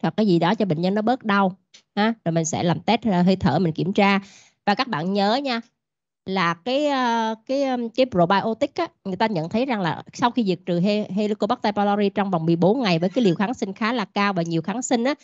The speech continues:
thì nó sẽ làm loạn khuẩn ruột. Do đó các bạn nhớ là sau khi diệt trừ rồi, các bạn nhớ bổ sung cái probiotic cho người ta trong vòng bốn tuần lễ, ít nhất là bốn tuần nha. Thường thường probiotic nó sẽ có hiệu quả từ hai tuần trở lên, nhưng mà thường là bốn tuần.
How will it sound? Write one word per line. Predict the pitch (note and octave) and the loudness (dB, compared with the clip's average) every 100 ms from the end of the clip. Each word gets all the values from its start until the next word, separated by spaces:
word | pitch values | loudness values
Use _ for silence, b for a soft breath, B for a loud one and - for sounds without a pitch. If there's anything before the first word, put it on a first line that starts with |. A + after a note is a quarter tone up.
| b b b | b b b
thì | - | -4
nó | G3 | -2
sẽ | G#3 | 0
làm | E3+ E3 | 0 0
loạn | D3+ A#2 D#3+ | -2 -4 -4
khuẩn | E3+ G#3+ | -6 2
ruột. | A3 F3+ F#3 b b - | 6 4 2 b b -4
Do | A#3 | 0
đó | A#3+ | 0
các | B3+ A3+ | -2 -4
bạn | D3+ E3 | -4 -2
nhớ | F#3+ G3+ | 0 2
là | C4+ | 0
sau | G3+ A3 | -2 -4
khi | A#3 G#3 | -2 -2
diệt | F3 - | -2 0
trừ | F3+ | 0
rồi, | E3+ E3+ E3 | 4 4 2
các | - | -2
bạn | - D3 E3 | -6 -6 -4
nhớ | F3+ G3 B3 C#4 | 0 0 0 -2
bổ | D3 F3+ | -4 -4
sung | - A3+ G#3 | 0 0 2
cái | B3 | -2
probiotic | A#3+ G#3 F3+ G3 G3 C4 - - | -2 0 0 0 -2 -2 -4 0
cho | G3+ | 0
người | G3+ | 0
ta | G#3+ F#3+ G3+ F#3 - _ _ _ _ _ _ - | 0 2 2 0 -6 _ _ _ _ _ _ -2
trong | G3+ | -2
vòng | F#3+ E3 | 0 0
bốn | A#3+ B3 | -2 -2
tuần | F#3+ E3 | -6 -4
lễ, | D3 A2+ A3+ - _ - | -4 -4 -6 -10 _ 0
ít | F4 - | 0 2
nhất | E4 D4+ | 0 2
là | F3+ | 2
bốn | F#3+ C4+ | 2 2
tuần | F#3 D#3+ E3+ | 0 0 -2
nha. | G3 F#3+ _ _ _ | -6 -8 _ _ _
Thường | - F#3+ | -4 0
thường | G3 | 0
probiotic | F#3 F#3 G#3 A3+ - | 2 0 0 -2 -4
nó | - | -6
sẽ | - E3 | -6 -4
có | C4 | -2
hiệu | C#4 E3+ | 0 -2
quả | - - | -4 -4
từ | G3+ F3+ | -2 -2
hai | F#3+ G3+ | -2 -2
tuần | F#3 D#3+ | -2 -4
trở | D3+ | -2
lên, | F#3 G3+ | 0 0
nhưng | G3 | 0
mà | F#3 | -2
thường | E3 F3+ | 0 0
là | E3 | 2
bốn | E3+ F#3 C4 | 2 0 2
tuần. | G3 E3 | 2 2